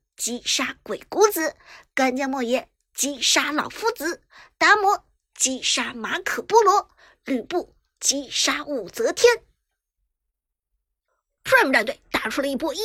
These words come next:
换五，再次团灭绿水鬼战队。同时，Prime 战队还有两只主宰先锋，这一波是无伤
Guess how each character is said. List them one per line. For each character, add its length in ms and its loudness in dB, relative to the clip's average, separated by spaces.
换 160 6
五， 260 2
再 180 -2
次 100 -12
团 160 -4
灭 200 -4
绿 200 2
水 240 4
鬼 140 6
战 160 6
队。 260 2
同 200 -4
时， 320 -2
Prime 320 0
战 100 0
队 80 -2
还 140 -2
有 60 0
两 160 -2
只 80 -10
主 180 -8
宰 160 -4
先 220 -2
锋， 160 4
这 140 0
一 40 -2
波 340 -2
是 200 0
无 280 0
伤 180 2